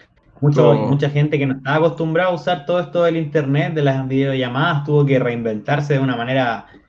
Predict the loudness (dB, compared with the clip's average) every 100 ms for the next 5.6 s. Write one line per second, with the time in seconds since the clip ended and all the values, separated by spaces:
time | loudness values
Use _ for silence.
0 | _ -12 -10 -8 -4 0 0 0 -2 -4
1 | -8 -6 -4 -4 0 0 0 -2 -2 -2
2 | -4 -4 -10 _ _ -18 -12 -2 0 2
3 | 2 2 0 0 -2 -4 -14 -12 -12 -8
4 | -4 -2 -2 -2 -2 -2 -2 -2 -4 0
5 | 0 0 -2 -2 -2 -8